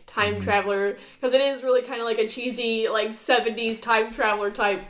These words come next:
Speaker 2: Yeah.
Speaker 1: movie you're
Speaker 2: Yeah.
Speaker 1: playing. But if you like that kind of thing, I definitely suggest checking this
Speaker 2: Mm-hmm.
Speaker 1: one out.
Speaker 2: And fan of dinosaurs. Plenty
Speaker 1: And,
Speaker 2: of
Speaker 1: and, well,
Speaker 2: dinosaurs.
Speaker 1: and there's all sorts of dinosaurs. I found a megalodon in the swamp, and I felt like that was just not fair.
Speaker 2: <laughs>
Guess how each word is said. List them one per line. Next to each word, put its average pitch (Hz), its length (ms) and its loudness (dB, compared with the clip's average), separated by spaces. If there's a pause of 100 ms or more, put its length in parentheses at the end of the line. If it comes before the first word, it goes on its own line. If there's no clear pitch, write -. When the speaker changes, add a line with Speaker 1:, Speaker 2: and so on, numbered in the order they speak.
Speaker 2:
Yeah. 196 180 -4
Speaker 1:
movie 226 340 -2
you're 202 180 -2
Speaker 2:
Yeah. - 40 -6
Speaker 1:
playing. 190 520 0 (300)
But 233 200 4
if 240 120 -6
you 247 120 0
like 208 220 -2
that 202 200 0
kind 196 180 0
of 196 80 -4
thing, 185 240 0
I 185 40 -2
definitely 208 540 -2
suggest 190 480 -2
checking 185 360 -4
this 190 200 -6
Speaker 2:
Mm-hmm. 202 100 -4
Speaker 1:
one 190 240 -2
out. - 800 -4
Speaker 2:
And 107 160 0
fan 92 360 -2
of 101 80 -2
dinosaurs. 113 640 -4 (160)
Plenty 330 200 -2
Speaker 1:
And, 202 80 2
Speaker 2:
of - 60 2
Speaker 1:
and, - 180 -2
well, 415 80 6
Speaker 2:
dinosaurs. 254 200 2
Speaker 1:
and 302 100 -6
there's 320 140 -2
all 440 280 4
sorts 381 240 -4
of 196 80 -14
dinosaurs. 233 680 0 (160)
I 349 120 0
found 285 180 2
a 269 40 0
megalodon 233 640 0
in 233 80 -6
the 247 80 -6
swamp, 254 420 0
and 208 100 -2
I 214 80 -2
felt 226 260 -2
like 214 220 -2
that 254 140 2
was 226 180 -2
just 233 220 -8
not 240 220 -2
fair. 233 400 0
Speaker 2:
<laughs> - 560 -8